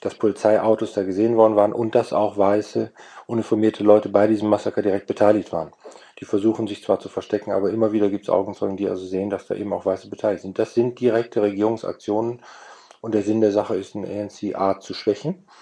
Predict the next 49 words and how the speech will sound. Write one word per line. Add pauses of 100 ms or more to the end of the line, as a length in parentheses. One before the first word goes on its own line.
(800)
also
einfach,
äh,
bestimmte
Persönlichkeiten
vom
A
N
C
auszuschalten. (240)
Dazu
gehört
auch
die
Zahl
der
politischen
Morde,
die
also
in
den
letzten
Monaten
eigentlich
noch
höher
geworden
ist.
Derzeit
sind
das
sechs
bis
sieben
politische
Morde
pro
Tag.
Das
sind
fast
immer
A
N
C-Leute,
die
umgebracht
werden.